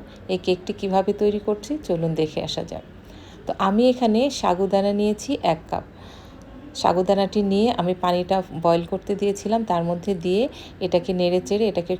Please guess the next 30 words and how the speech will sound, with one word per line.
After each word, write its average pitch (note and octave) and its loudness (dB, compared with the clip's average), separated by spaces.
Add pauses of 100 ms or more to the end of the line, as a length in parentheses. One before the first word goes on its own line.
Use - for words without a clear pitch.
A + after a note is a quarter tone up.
খুব F3+ -2
ভালো E3+ 0
করে G#3 0
আমি G3+ -2 (340)
রান্না D#3+ 2
করে D3+ -2
নিচ্ছি। D3 -8 (680)
এটা G3 2
আমার G3+ 4
রান্না F#3+ 6
যখন G#3 2
হয়ে A3 4
যাবে, G3 4
এটা, F#3+ 4
আহ, E3+ -2
একটা E3+ 0 (340)
ক্রিস্টাল G#3 2
একটা F3+ 0
ভাব F3 2
চলে G3 2
আসবে, G3 2
সেই F#3+ 0
পর্যায়ে G3+ 0
আমি F3+ -2
এটাকে F3+ -4
নিয়ে F#3 -2 (340)
ছাঁকনির F#3 0
মধ্যে F#3+ 0
সেঁকে F3 -4
নিচ্ছি। D#3 -6